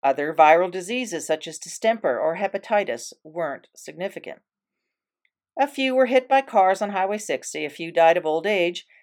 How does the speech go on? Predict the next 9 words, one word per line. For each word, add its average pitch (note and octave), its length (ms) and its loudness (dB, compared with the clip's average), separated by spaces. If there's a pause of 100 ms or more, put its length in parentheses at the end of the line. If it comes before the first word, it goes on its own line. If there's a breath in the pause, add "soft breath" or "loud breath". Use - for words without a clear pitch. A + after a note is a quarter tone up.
(140 soft breath)
and B3+ 100 -6
a D#4+ 80 -2
few B3+ 260 -2
of A#3+ 60 0
starvation, A3+ 760 -4 (420)
and G#3 120 -6
the A3+ 100 -2
occasional C4 580 0
killing C3+ 500 -2